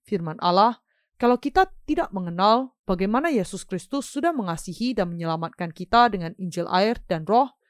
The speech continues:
karya keselamatan yang benar tidak akan terjadi dalam kehidupan kita. Ketika kita mengasihi jiwa yang tersesat dan juga saudara dan saudari di dalam Kristus dengan kasih-Nya,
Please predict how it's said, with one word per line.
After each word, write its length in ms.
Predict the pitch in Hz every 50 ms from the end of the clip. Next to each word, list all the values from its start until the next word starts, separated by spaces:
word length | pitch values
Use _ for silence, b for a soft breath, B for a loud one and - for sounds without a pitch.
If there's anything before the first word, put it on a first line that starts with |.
| _ _ _ _ _ _
karya 320 | - 277 294 349 403 415
keselamatan 720 | 392 - 240 - 220 190 175 175 170 - - 240 247 233 185
yang 40 | 170
benar 400 | 160 165 175 196 214 226 240 - _ _
tidak 320 | - 185 175 170 - 180
akan 160 | - - 240 247
terjadi 480 | 240 202 175 151 185 175 165 165 214 226
dalam 240 | 185 190 214 254 262 254
kehidupan 480 | - 156 160 160 165 - - 165 156
kita. 400 | - 190 - - 196 165 160 160 - _ _ _ _ b b b b b b
Ketika 320 | - 254 - 285 - 294 285
kita 240 | - - - 415 427
mengasihi 560 | 359 240 196 175 165 - 208 180 269 285 220
jiwa 320 | 170 190 185 185 226 233
yang 160 | 220 185 165
tersesat 520 | - - 156 - - - - - 233 - _ -
dan 160 | - 175 170
juga 240 | 160 185 170 254 269
saudara 480 | - 208 175 170 170 175 208 233 233
dan 160 | 190 170 160
saudari 480 | - 170 165 165 165 160 160 202 226 214
di 80 | 180 180
dalam 280 | 147 185 196 233 254 254
Kristus 560 | - 202 180 - - - 262 254 - - -
dengan 240 | - 196 175 170 160
kasih-Nya, 600 | - 233 247 - 196 180 151 180 208 233 277 311